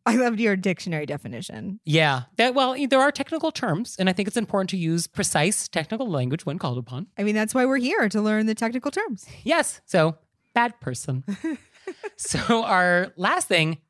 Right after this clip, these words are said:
Speaker 2: is a P S A. Quote, "I have a P S A. My aunt is a monster in grocery stores. I'm sorry to say it, but it's true. She has a habit of walking up to store workers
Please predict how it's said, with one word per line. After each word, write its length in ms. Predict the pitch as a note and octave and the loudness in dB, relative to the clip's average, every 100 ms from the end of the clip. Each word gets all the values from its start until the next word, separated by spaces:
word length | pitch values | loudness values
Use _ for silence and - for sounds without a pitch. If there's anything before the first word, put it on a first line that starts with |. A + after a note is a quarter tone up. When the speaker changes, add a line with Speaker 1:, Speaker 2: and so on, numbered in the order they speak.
| _ _ | _ _
Speaker 2:
is 160 | C3+ B2+ | -4 -4
a 60 | |
P 240 | - B2+ B2 | -4 -2 -2
S 180 | A#2 | 0
A. 320 | C#3+ B2 A#2 G#2 _ _ | 0 2 0 -4 _ _
Quote, 360 | - B3+ - - _ _ | -2 -2 -4 -16 _ _
"I 220 | - C#4 C4+ | 0 2 2
have 180 | B3 | 0
a 60 | C4+ | -2
P 140 | C4 D4 | 2 2
S 140 | C#4+ | 2
A. 300 | E4 B3+ F#3 _ _ - | 2 0 -4 _ _ -6
My 220 | E3 E3 F3+ | 0 0 0
aunt 300 | F#3 A#3+ C#4+ - | 0 -2 -4 -4
is 140 | G#3+ | -2
a 120 | C4 A#3+ | 0 2
monster 560 | G3 E3 C3+ - C3+ | 2 2 2 -2 -2
in 120 | C3 B2+ | -2 0
grocery 320 | C3 A#2+ B2 | -2 -2 -4
stores. 460 | - B2 G#2+ - - _ - | -4 -4 -6 -10 -16 _ -6
I'm 100 | C#3+ | -2
sorry 240 | F3 E3+ | 2 2
to 60 | F3+ | 2
say 220 | G3 G3 | 0 0
it, 200 | E3+ - _ | -2 -6 _
but 180 | C#3+ E3+ | 0 2
it's 140 | G#3+ - | 0 0
true. 320 | B3+ A#3+ A3 _ - - | 2 2 -2 _ -20 -18
She 200 | - E3+ | -6 0
has 140 | F#3+ C#4 | 2 2
a 120 | F4 | 0
habit 400 | E4 E3+ C#3 - F#3+ | 2 0 0 -2 -2
of 100 | D#3+ | 0
walking 380 | D#3 D#3+ F#4 | 0 0 -2
up 80 | F4+ | -2
to 80 | A3 | -2
store 260 | - F#3+ C#4 | -2 0 0
workers 480 | D#3+ C3+ C3 F#3 | 0 -2 -6 -6